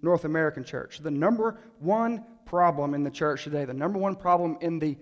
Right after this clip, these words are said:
church as in the group of believers that call themselves Christians that say they follow Jesus, the number one problem in the church today is not a lack of education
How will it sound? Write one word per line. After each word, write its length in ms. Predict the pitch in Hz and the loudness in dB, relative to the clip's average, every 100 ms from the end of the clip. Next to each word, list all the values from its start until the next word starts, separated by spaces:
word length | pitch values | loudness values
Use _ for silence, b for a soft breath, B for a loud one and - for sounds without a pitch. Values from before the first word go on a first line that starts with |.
| B B | B B
church 300 | 170 160 - | 0 2 2
as 220 | 151 147 | -2 -2
in 160 | 151 147 | -4 -4
the 120 | 139 | -6
group 360 | 135 165 170 | -2 -2 -2
of 120 | 147 147 | -8 -4
believers 540 | 143 160 165 147 123 | 0 0 0 -4 -6
that 180 | 139 - | -10 -6
call 200 | 160 165 | -2 -2
themselves 460 | 147 139 156 143 | -2 -4 -6 -8
Christians 440 | - 170 - 131 135 | -8 -10 -8 -14 -12
that 140 | 147 | -12
say 220 | - 151 | -6 -4
they 120 | 147 139 | -2 -2
follow 320 | 151 135 135 | -2 -2 -2
Jesus, 360 | 139 127 - - b b | -8 -12 -14 -20 b b
the 80 | 143 | -4
number 560 | 135 156 208 214 208 B B - | 0 2 4 2 0 B B -6
one 260 | 147 180 175 | 0 0 2
problem 320 | 165 147 135 | 2 0 -2
in 60 | |
the 60 | 135 | -6
church 280 | 147 139 - | -4 -4 -4
today 200 | 139 131 | -6 -6
is 120 | 127 | -6
not 280 | 139 151 185 | -2 2 4
a 20 | |
lack 260 | 180 175 170 | 4 2 2
of 100 | 156 | -2
education 600 | 143 - 165 165 175 | -2 -2 0 0 -4